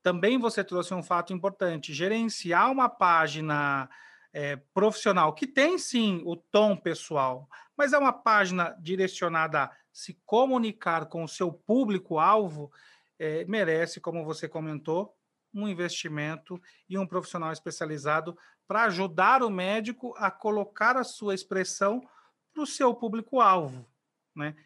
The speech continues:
E que naturalmente vai gerar pra ele, é, engajamento na sua página,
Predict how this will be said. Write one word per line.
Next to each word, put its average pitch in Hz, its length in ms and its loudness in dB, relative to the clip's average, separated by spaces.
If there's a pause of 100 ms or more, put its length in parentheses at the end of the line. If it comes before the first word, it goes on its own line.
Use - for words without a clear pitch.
(140)
E 233 100 -6
que 240 160 -8
naturalmente 175 920 0
vai 165 240 2
gerar 151 360 0
pra 165 220 0
ele, 175 400 -2 (300)
é, 170 680 2
engajamento 175 920 0
na 151 100 -6
sua 139 280 -6
página, 175 840 0